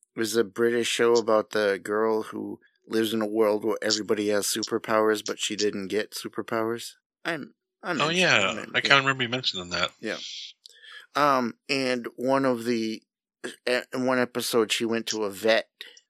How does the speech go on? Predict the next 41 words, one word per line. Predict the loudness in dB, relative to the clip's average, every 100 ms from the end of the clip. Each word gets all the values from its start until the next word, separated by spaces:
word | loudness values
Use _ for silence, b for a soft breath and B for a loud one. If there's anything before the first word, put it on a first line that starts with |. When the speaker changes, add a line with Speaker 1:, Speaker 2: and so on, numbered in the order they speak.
| -20 -8
Speaker 1:
um, | -4 -4 -6 -12 -20 _ _ -8
to, | -8 -8 -14 -14
to | -10 -8 -10 -12 -16 -14
have | -8 -8
him | -8
take | -10 -8
care | -6 -6
of | -6
a | -8
dog, | -4 -2 -4 -6 _ b b -8
and | -4 -4
the | -6
vet's | 0 0 0 -4 -4
superpower | -6 -12 -4 -2 0
was | -2 -6
he | -6 -8
could | -10
hear | -8 -4 0 0 -2
all | -4 -4 -4 -8
of | -8
the | -8 -8
animals, | -6 -6 -6 -8 -12 -16 _ _ _
like | -6 -4 -2
Doctor | -2 -4 -12
Dolittle | -10 -4 -2 -2
style. | -2 -2 0 -2 -6 _ _ _ 2 B B B B B B B B -4
And | -4 -2
they, | -8 -12 _
they | -2
were | 0 0
driving | 2 2 4 0
him | -4 -4
nuts | -2 -2 -2
'cause | -6 -4
they | -4
wouldn't | -4 -6 -4
shut | -4 -4 -4
the | -12
fuck | -12 -2
up. | -2 -2
<laughs> | -6